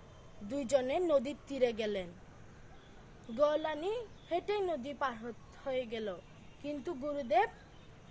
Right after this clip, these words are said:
কাপড়ও তুললেন, হরে কৃষ্ণ বললেন, আবার পিছনে চলে আসলেন। তা-, বিশ্বাসের জোর না থাকায় তিনি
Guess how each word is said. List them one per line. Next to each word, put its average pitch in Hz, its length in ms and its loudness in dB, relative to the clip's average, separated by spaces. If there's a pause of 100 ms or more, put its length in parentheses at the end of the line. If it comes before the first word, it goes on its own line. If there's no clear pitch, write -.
(1800)
কাপড়ও 349 420 4
তুললেন, 427 460 6 (1200)
হরে 359 220 2
কৃষ্ণ 330 380 0
বললেন, 233 400 0 (160)
আবার 285 300 6
পিছনে 285 360 -8
চলে 247 180 0
আসলেন। 208 360 -6 (1600)
তা-, - 80 -10 (2750)
বিশ্বাসের 285 640 -2
জোর 294 160 2
না 247 180 -6
থাকায় 349 420 0 (320)
তিনি 294 340 -4